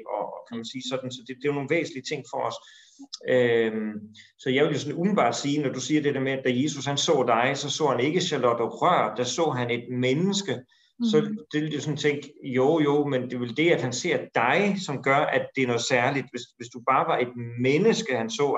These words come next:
Speaker 1: agtigt, så var du bare en blandt flere. Prøv lige
Speaker 2: Ja.
Speaker 1: i-, igen, hjælp mig lige lidt med at fange, øh, den her sondring mellem det her rela-, tætte relationsfællesskabstænkning, og så den her menneskehedsfællesskabstænkning.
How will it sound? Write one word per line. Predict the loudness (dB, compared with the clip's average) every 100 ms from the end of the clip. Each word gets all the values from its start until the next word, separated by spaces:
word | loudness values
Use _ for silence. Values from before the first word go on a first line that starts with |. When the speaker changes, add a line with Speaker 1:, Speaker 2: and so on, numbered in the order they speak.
| 0
Speaker 1:
agtigt, | -2 -8
så | -6
var | -4
du | -2
bare | 0 0
en | -2 -2
blandt | -2 -4 -4
flere. | -2 0 2 0 -2 -10 -20 _ -2
Prøv | 0
lige | 0 -2 -6
Speaker 2:
Ja. |
Speaker 1:
i-, | -8 -6 -2
igen, | 2 2 4
hjælp | 2 2
mig | 0
lige | 0
lidt | 0 0
med | 0
at | 0
fange, | 2 2 2 0 0 -2
øh, | -4
den | 0 0
her | 2 2
sondring | 2 2 2 2 2
mellem | 2 2 0 -4 -10 _ _ -20 _ _
det | 2
her | 4
rela-, | 4 2 2 -2 -6 2
tætte | 4 4 4
relationsfællesskabstænkning, | 2 4 4 4 4 2 2 2 0 -2 0 0 2 0 -2
og | -2
så | -2 0
den | 0
her | 2
menneskehedsfællesskabstænkning. | 2 4 2 0 0 -2 -2 -6 -6 -6 -8 -6 -10 -10 -14